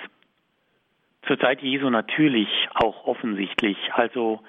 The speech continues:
einer, der am Kreuz erhöht ist, ist ganz unten. Tiefer geht's nicht. Das Kreuz ist zunächst einmal Ort der Hinrichtung, qualvolle Sterben.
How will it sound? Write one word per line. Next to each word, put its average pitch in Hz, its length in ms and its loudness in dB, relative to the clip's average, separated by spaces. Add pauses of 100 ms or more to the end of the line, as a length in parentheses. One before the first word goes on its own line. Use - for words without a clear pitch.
(440)
einer, 135 320 2
der 127 240 -2
am 110 240 -2
Kreuz 131 420 0
erhöht 117 400 0
ist, 135 160 2 (800)
ist - 240 -2
ganz 113 300 0
unten. 120 540 -2
Tiefer 151 300 2
geht's 123 300 -2
nicht. 90 340 -2 (1040)
Das 131 200 2
Kreuz 135 260 2
ist 151 140 -6
zunächst 131 340 0
einmal 123 440 2 (460)
Ort 135 420 0 (1500)
der 131 80 4
Hinrichtung, 135 800 0 (920)
qualvolle 123 600 0
Sterben. 123 680 -2